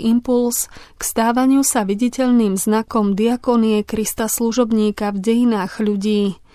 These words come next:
Takto píše pápež František v predslove knihy Diakonát v myšlienkach pápeža Františka, cirkev chudobná a pre chudobných.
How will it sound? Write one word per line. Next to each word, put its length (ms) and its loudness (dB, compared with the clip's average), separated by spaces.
Takto 320 -4
píše 400 -4
pápež 480 -4
František 560 -4
v 80 -20
predslove 560 -2
knihy 480 0
Diakonát 720 0
v 160 -2
myšlienkach 720 -2
pápeža 480 -4
Františka, 880 -4
cirkev 400 -4
chudobná 720 -2
a 160 -6
pre 160 -6
chudobných. 800 -2